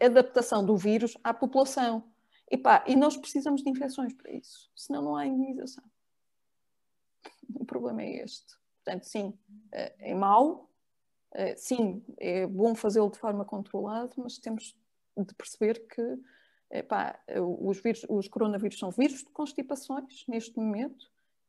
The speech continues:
mas eles terão sido outra coisa antes.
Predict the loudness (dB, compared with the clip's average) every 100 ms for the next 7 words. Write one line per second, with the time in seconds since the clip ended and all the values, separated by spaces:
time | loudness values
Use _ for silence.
0 | _ _ -6 0 2 2 0 -2 -2 0
1 | -2 -2 -6 -14 -10 -8 -8 -14 -20 _
2 | _ _ _ -12 -12 -12 -18 -20